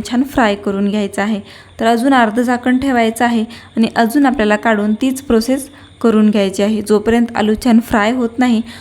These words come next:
तोपर्यंत आपल्याला ही प्रोसेस करून घ्यायची आहे.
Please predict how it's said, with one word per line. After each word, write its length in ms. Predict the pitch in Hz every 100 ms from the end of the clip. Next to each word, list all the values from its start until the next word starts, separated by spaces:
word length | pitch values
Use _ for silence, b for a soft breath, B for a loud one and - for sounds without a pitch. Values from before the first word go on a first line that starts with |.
| B -
तोपर्यंत 420 | 220 233 240 240
आपल्याला 280 | 208 202 220
ही 140 | 220
प्रोसेस 540 | 214 202 196 294 - - B B -
करून 340 | 214 202 202
घ्यायची 360 | 220 196 185 202
आहे. 380 | 214 196 -